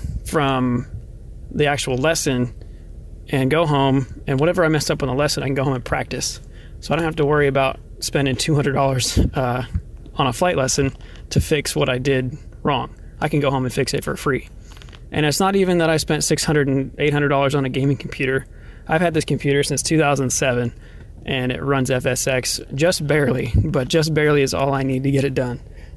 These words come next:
So, um, on a student pilot's budget, you get in, you get out of it what you go, what you put into it. So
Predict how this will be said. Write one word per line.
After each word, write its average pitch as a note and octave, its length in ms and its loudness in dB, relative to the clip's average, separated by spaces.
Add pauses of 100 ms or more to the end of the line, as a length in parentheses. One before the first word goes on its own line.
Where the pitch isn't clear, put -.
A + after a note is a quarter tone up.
So, C3 420 -2 (400)
um, B2 560 -4 (800)
on C#3 120 2
a B2+ 60 0
student F3+ 300 2
pilot's D#3 300 2
budget, C#3+ 420 2 (800)
you C#3+ 160 2
get D3 200 4
in, D3 340 2
you D#3 100 2
get D3+ 140 2
out C#3 180 2
of C3 120 2
it C3+ 100 2
what C3+ 140 2
you C3 140 2
go, C3 200 2
what C#3+ 160 2
you C3 80 -2
put C3+ 180 0
into B2+ 320 -2
it. - 240 -6
So C3 300 0